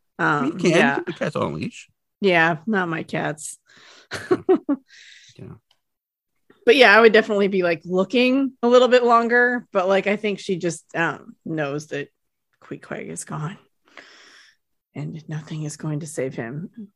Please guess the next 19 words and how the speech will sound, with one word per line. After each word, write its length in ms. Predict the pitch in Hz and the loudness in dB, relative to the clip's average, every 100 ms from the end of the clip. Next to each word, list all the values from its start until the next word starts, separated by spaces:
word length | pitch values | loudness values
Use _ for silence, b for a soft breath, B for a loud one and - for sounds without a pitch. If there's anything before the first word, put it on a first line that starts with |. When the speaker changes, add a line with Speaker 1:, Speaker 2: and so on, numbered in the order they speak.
| - | -4
Speaker 1:
And 180 | 196 269 | -2 0
again, 240 | 294 294 | 2 4
we 80 | 294 | 4
don't 140 | 277 | 4
know 100 | 226 | 2
how 120 | 220 | 2
long 220 | 180 156 165 | 0 -2 -6
she 120 | 151 | -6
was 140 | 139 | -2
out 180 | 151 147 | -2 -2
there 160 | 120 113 | -4 -6
either, 320 | 135 82 - | -6 -6 -2
Speaker 2:
Yeah, 200 | 113 120 | 2 4
but 80 | 117 | 4
Speaker 1:
so. 60 | 117 | 2
Speaker 2:
you 60 | |
could 160 | - 131 | 2 4
get 180 | 117 - | 2 0
vengeance. 920 | - 170 196 147 156 123 - - | 0 4 4 2 0 -2 -10 -14